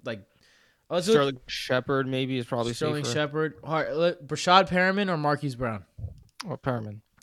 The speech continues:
Speaker 1: Uh, that's what I'm just gonna ask you. I'm just gonna ask you Brashad Perriman or all day. Um, let's go over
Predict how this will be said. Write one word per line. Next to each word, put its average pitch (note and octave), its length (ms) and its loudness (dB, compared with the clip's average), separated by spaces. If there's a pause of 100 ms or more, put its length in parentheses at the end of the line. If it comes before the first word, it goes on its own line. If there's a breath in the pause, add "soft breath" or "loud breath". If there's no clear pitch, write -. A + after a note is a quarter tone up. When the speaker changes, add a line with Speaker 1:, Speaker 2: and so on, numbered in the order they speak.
(120)
Speaker 1:
Uh, B2+ 100 -6
that's C#3 200 -4
what D#3 80 0
I'm E3 60 -2
just C#3+ 100 -6
gonna C#3 120 -6
ask A2 220 -8
you. A2+ 60 -12
I'm A#2 40 -12
just A#2 100 -14
gonna A2+ 140 -10
ask A2+ 140 -10
you A#2 60 -12
Brashad A2 380 -10
Perriman G#2+ 380 -10
or F#2 260 -16 (360 soft breath)
all G#2+ 200 -10
day. G2 260 -14 (400 soft breath)
Um, C#3 580 2 (520)
let's D3 240 -2
go D#3+ 220 6 (120)
over E3+ 500 6